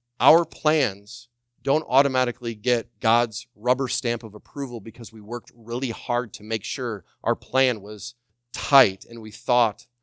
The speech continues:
of every possible outcome." And we have plan B and plan C. Do you know where you're at in that? Do you know if, if you need to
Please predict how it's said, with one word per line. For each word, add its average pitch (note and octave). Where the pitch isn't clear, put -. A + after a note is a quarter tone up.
of G#2+
every C3+
possible A2
outcome." A2+
And G#2+
we A2
have A2+
plan A2+
B A#2+
and A2
plan G#2+
C. F#2+
Do C3
you D3+
know D#3
where D#3
you're D3+
at D3
in C3+
that? C3+
Do A#2
you C3
know C#3
if, C3+
if A#2
you C#3+
need C#3+
to B2